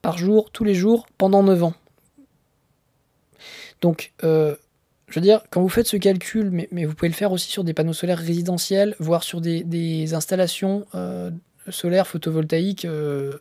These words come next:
E D F. Quand, quand vous faites ce type de calcul, vous vous rendez compte que, en fait, ça, ça n'a aucun sens, le, le, l'énergie solaire.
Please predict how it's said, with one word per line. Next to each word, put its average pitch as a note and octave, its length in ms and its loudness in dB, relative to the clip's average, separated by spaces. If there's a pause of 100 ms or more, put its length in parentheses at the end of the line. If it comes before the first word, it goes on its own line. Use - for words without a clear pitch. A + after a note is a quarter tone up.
E D3 60 0
D D#3+ 260 0
F. - 140 -10 (580)
Quand, F3+ 140 -2
quand F#3+ 100 2
vous F#3 60 2
faites A#3+ 160 0
ce F#3+ 40 -4
type F#3+ 200 -4
de F#3+ 80 0
calcul, F3 340 0
vous A3+ 80 0
vous E3+ 80 4
rendez E3+ 220 2
compte A#3+ 220 0
que, - 100 -2
en E3 100 0
fait, A3 160 -2
ça, - 100 -8
ça - 140 -4
n'a D3+ 140 -2
aucun F#3+ 260 0
sens, F3 400 -4
le, D3 160 -4
le, C#3 300 -4
l'énergie D3+ 360 -2
solaire. D3+ 360 -2